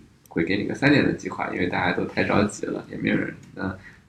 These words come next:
那以太坊我觉得，对吧，因为反正他们也不在乎了，其实就已经做到这个地步了。对，所以我觉得这是一个比较诚实的一个答案。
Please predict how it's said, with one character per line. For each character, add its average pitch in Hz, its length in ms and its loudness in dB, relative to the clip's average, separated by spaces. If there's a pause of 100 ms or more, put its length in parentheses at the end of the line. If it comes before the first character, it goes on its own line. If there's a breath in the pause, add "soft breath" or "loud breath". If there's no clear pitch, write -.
那 - 80 -8
以 - 80 -2
太 151 160 2
坊 - 240 0
我 - 60 -2
觉 - 100 -4
得， - 140 0
对 - 120 -4
吧， - 140 -12
因 - 40 -12
为 107 60 -8
反 - 140 -6
正 - 80 -8
他 120 100 -2
们 120 80 4
也 113 60 2
不 - 120 -6
在 123 240 2
乎 - 120 -12
了， - 120 -18
其 - 160 -20
实 - 160 -12
就 98 100 -6
已 92 100 0
经 - 160 -16
做 101 160 -6
到 98 80 0
这 - 120 -2
个 - 120 -2
地 - 140 -4
步 - 180 -10
了。 - 80 -20 (120)
对， - 160 -20
所 - 140 -18
以 - 40 -10
我 - 120 -6
觉 85 100 -4
得 95 140 2
这 135 120 4
是 123 140 6
一 110 40 8
个 120 80 6
比 - 60 0
较 - 160 0
诚 - 260 -6
实 - 160 -2
的 - 60 2
一 - 40 -2
个 - 100 -4
答 - 200 -4
案。 - 200 -8